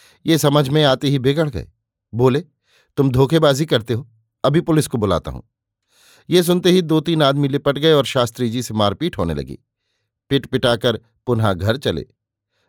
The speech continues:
रास्ते में सोचते जा रहे थे कि जान पड़ता है कि यंत्र बनाने में कुछ क्रिया भ्रष्ट हो गई, इसी से विपरीत प्रभाव हुआ। घर पहुंचे तो पत्नी उनकी दुर्दशा देखकर बोली,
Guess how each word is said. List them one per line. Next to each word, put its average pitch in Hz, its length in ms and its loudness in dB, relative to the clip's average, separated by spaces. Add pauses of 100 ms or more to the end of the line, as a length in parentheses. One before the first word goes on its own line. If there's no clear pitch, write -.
(100)
रास्ते 120 360 0
में 123 100 0
सोचते 117 380 -2
जा 113 180 2
रहे 127 240 2
थे 147 180 -4 (400)
कि 131 80 -4
जान 135 280 0
पड़ता 123 340 0
है 151 120 2
कि 120 260 -4
यंत्र 131 220 -2
बनाने 123 320 0
में 131 140 -4
कुछ - 320 -8
क्रिया 139 260 -2
भ्रष्ट 98 340 -4
हो 82 100 -8
गई, 76 140 -10 (540)
इसी 165 260 -2
से 156 140 0
विपरीत 131 460 -4
प्रभाव 76 360 -6
हुआ। - 160 -14 (840)
घर 123 140 0
पहुंचे 131 480 0 (320)
तो 143 60 2
पत्नी 135 340 0
उनकी 131 240 -2
दुर्दशा 117 460 0
देखकर 107 380 -2
बोली, 117 340 -6